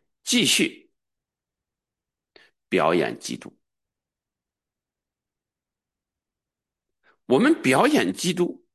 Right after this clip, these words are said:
这太重要。我们活出基督，这太重要。你知道主耶稣基督升天之前告诉门徒，“不要离开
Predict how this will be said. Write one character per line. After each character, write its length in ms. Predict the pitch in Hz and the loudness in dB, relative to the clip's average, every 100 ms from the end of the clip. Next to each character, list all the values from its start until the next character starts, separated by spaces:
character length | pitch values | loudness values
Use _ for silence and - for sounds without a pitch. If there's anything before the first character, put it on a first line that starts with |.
| _ _ _ - | _ _ _ -8
这 160 | - - | -6 -6
太 480 | - - 180 180 80 | -10 -10 -8 -6 -6
重 300 | - - 58 | -6 -6 -4
要。 400 | 71 - - _ _ _ _ _ _ _ _ _ _ _ _ _ _ - - | -4 -6 -10 _ _ _ _ _ _ _ _ _ _ _ _ _ _ -20 -6
我 140 | - 147 | 0 2
们 100 | 233 | 2
活 320 | - 135 269 | 2 2 2
出 160 | 269 | 0
基 220 | 202 175 - | -4 -4 -4
督， 340 | 151 - _ _ _ _ _ _ - | -6 -10 _ _ _ _ _ _ -20
这 120 | - | -20
太 360 | - - - - | -18 -14 -10 -10
重 180 | - - | -12 -14
要。 260 | - - _ _ _ _ _ _ _ _ _ - - | -16 -20 _ _ _ _ _ _ _ _ _ -20 -2
你 160 | 143 | 0
知 160 | 165 320 | 2 2
道 160 | 311 | 2
主 260 | - 135 120 | 0 -2 -2
耶 240 | - 233 | 0 -2
稣 200 | 269 - | -2 -4
基 180 | 160 160 | -6 -8
督 320 | 151 151 - _ _ _ _ _ _ _ _ - | -8 -10 -10 _ _ _ _ _ _ _ _ -12
升 320 | - 180 180 | -2 0 0
天 260 | - 165 165 | -2 -4 -4
之 140 | 170 | -6
前 380 | - - 87 - | -6 -6 -6 -4
告 200 | 220 214 | -6 -6
诉 200 | - - | -8 -8
门 200 | - - | -6 -8
徒 240 | - - _ _ _ _ _ _ - - - - - _ _ _ _ | -10 -14 _ _ _ _ _ _ -20 -20 -20 -20 -20 _ _ _ _
，“不 120 | 196 | 4
要 260 | 311 302 123 | 4 4 4
离 320 | 101 113 151 | 2 2 0
开 300 | 196 - | -2 -2